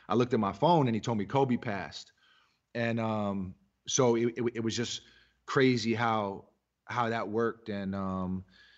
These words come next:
you know, now, obviously, like you mentioned earlier, you know, w-, you know, with him passing, everyone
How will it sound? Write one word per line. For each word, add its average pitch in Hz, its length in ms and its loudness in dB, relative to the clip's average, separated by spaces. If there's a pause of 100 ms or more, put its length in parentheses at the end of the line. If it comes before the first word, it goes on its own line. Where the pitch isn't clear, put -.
(180)
you 110 100 4
know, 101 440 2 (760)
now, 113 400 2
obviously, 104 560 -2
like 98 260 -2
you 110 60 2
mentioned 104 380 0
earlier, 95 540 2 (100)
you 98 100 -4
know, 92 360 0
w-, - 220 -14
you 98 120 -4
know, 90 280 0
with 95 140 4
him 107 200 6
passing, 107 580 0 (1200)
everyone 104 680 2